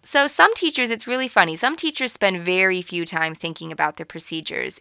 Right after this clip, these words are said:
and you can normally tell that when you're in their classroom. But there's other teachers that maybe you do. Maybe you have put a lot of time into thinking about how the procedures should go,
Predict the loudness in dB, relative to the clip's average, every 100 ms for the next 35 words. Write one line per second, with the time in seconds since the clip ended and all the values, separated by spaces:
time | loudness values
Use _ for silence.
0 | 0 4 6 6 4 -6 _ _ -16 -8
1 | -4 -4 -2 0 2 4 4 0 -2 0
2 | 2 2 0 -2 -2 -4 -4 -4 -4 -4
3 | -6 -8 -4 2 2 2 -8 -14 -18 _
4 | -20 -20 -20 -20 -2 0 0 4 6 6
5 | 4 -2 -4 -2 -2 4 6 6 2 0
6 | 2 2 0 0 0 0 0 0 -4 -2
7 | 0 6 8 8 4 2 4 4 2 -2
8 | -2 -2 -6 -8 -6 -6 -4 -4 4 10
9 | 10 10 6 0 4 4 2 -6 -6 -6
10 | -6 -4 -2 -2 -2 -4 0 0 2 -2